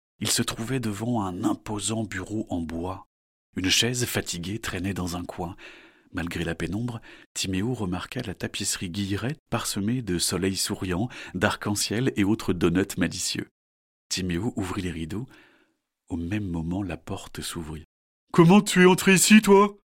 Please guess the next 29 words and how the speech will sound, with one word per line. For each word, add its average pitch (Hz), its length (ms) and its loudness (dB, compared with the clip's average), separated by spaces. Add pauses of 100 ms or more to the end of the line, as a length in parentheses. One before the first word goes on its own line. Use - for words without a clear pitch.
(280)
Timéo, 95 420 -4 (420)
la 90 180 -2
tête - 180 -2
rentrée 101 220 2
dans 95 140 4
les 90 160 2
épaules, 131 260 -2
se - 120 -4
retourna 101 440 0
au 104 80 0
ralenti. 101 680 -4 (760)
Sa - 200 0
mâchoire 95 680 0
manqua 113 320 2
de 87 120 -4
se - 120 -4
décrocher 117 600 2
quand - 240 -6
il 98 80 -2
vit 104 240 -2
un 110 240 4
ours 143 400 -2
en 98 120 -6
peluche - 460 -6
dans 104 120 2
l'encadrement 117 540 0
de 120 100 -2
la 123 80 0
porte, - 520 -8